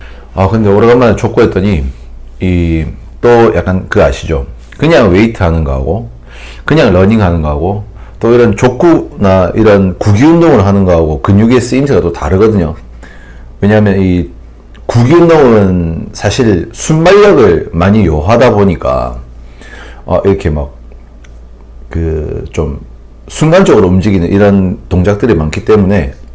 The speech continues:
또 이렇게 역으로 움직이는 동작도 많고, 어, 그러다 보니까 저도 매일 운동은 하지만, 아, 그래도 이 또 엉덩이가 또 땡깁니다.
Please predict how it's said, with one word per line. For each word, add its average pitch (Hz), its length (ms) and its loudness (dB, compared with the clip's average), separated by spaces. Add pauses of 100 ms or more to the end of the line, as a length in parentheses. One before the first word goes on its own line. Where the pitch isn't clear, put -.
(160)
또 82 380 0
이렇게 87 400 -6
역으로 151 340 4
움직이는 87 380 0
동작도 78 360 -4
많고, 69 480 -6 (1300)
어, 92 300 2 (340)
그러다 127 320 4
보니까 104 320 2
저도 107 580 2
매일 101 380 2
운동은 104 420 2
하지만, 101 600 0 (100)
아, 90 220 -2
그래도 107 420 0
이 87 220 -4
또 85 180 -4 (720)
엉덩이가 110 880 2
또 - 120 -12
땡깁니다. 101 640 -4